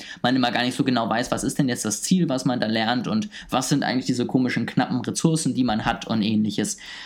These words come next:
Und da möchte er eben etwas gegensetzen. Das sind so die größten Punkte,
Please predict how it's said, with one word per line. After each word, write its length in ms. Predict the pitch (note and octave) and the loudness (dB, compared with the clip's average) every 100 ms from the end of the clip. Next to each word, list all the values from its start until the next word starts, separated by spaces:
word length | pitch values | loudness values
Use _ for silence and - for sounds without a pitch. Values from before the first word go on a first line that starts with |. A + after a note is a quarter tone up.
| - - - - | -18 -20 -10 -2
Und 340 | A2+ G#2 G#2+ | 0 2 0
da 200 | A2 A#2 | 0 0
möchte 340 | A2+ A2+ - G#2 | 0 0 0 0
er 220 | A2 A2 | 0 0
eben 260 | A#2 A2 | 0 0
etwas 480 | G#2 G#2+ G#2 G#2 - | 0 -2 -2 -4 -6
gegensetzen. 920 | - A2+ A#2 G#2+ G#2 G2 - - - - | -6 0 0 2 0 -2 -6 -6 -6 -2
Das 140 | C#3 | 0
sind 160 | F#3+ E3+ | 2 4
so 80 | D3+ | 2
die 180 | C3+ | 0
größten 680 | - B2+ C#3 A#3+ C4 - G3 | 0 0 2 2 0 0 2
Punkte, 640 | F3+ D#3 G3+ G#3 F3 D#3 | 2 2 2 2 0 0